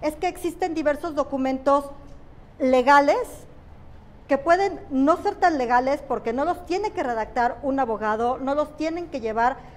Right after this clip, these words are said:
ante un notario o ante, ante un fedatario público. Estos documentos se llaman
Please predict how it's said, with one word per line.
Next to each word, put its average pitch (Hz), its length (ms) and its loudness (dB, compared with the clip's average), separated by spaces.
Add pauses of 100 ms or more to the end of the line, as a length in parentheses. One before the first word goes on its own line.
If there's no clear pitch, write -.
(120)
ante 208 260 -2
un 247 140 0
notario 254 520 2
o 214 240 -2
ante, 240 260 -4
ante 247 340 -2
un 240 120 -4
fedatario 233 480 -6
público. 277 460 -6 (440)
Estos 392 260 -4
documentos 320 600 -6 (260)
se 233 140 -2
llaman 277 480 2